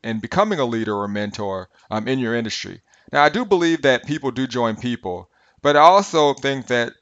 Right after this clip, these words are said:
the, you know, the perception of what you have to do to be a leader or mentor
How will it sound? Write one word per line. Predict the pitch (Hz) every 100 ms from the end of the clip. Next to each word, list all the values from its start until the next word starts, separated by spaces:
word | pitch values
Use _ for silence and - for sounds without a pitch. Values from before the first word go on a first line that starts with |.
| _ _
the, | 127 120 113 120
you |
know, | 117
the | 107
perception | - 127 175 180 - 135
of | 110
what | 110 147 139
you | 131
have | 123 -
to |
do | 101 127 131
to |
be | 110 120
a | 107
leader | 117 123 123
or | 107
mentor | 104 123 135 147 143 147